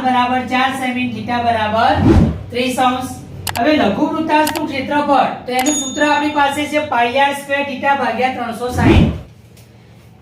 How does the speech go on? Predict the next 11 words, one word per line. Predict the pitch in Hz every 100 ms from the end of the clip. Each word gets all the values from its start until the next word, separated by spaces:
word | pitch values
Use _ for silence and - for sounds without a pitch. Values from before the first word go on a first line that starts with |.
| - - -
અહીંયા | 208 247 311 330
આપણને | 330 320 330 320 269
પાઈની | 262 294 320
કિંમત | 302 302 320 320
ત્રણ | 285 294 302
પોઇન્ટ | 302 311 302
ચૌદ | 285 294 285
લેવાની | 269 262 254
કહી | 240 214 -
છે. | - - - _ _ _ _
તો | _